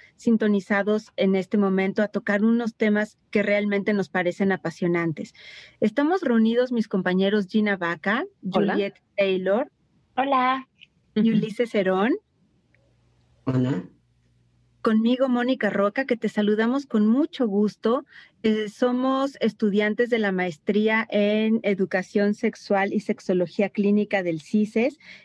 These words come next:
Speaker 1: y hoy venimos a compartir contigo un tema que a nosotros nos ha in-,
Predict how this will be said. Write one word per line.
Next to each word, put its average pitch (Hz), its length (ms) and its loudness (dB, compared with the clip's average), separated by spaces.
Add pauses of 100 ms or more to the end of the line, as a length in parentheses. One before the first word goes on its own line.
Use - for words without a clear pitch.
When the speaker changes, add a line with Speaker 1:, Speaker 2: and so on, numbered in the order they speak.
Speaker 1:
y 233 120 2
hoy 269 140 2
venimos 277 460 2
a 240 80 -2
compartir 220 500 0
contigo 226 440 0
un 226 180 2
tema 226 260 0
que 202 140 -2
a 185 60 0
nosotros 226 600 0
nos 190 260 0
ha 208 80 2
in-, 208 140 0